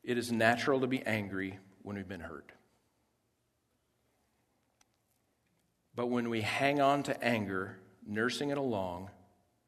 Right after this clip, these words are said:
letting it become so familiar and necessary to our sense of self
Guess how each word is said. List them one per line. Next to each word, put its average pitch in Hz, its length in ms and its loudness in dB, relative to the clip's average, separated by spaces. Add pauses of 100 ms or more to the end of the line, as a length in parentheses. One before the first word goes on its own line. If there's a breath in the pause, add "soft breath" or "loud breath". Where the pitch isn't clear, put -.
(300)
letting 117 300 0
it 123 120 0
become 113 360 -2
so 117 360 0
familiar 110 720 -2 (580)
and 101 300 -4
necessary 117 720 2
to 113 140 -4
our 101 120 0
sense 107 360 -4
of 110 120 -6
self 87 560 -6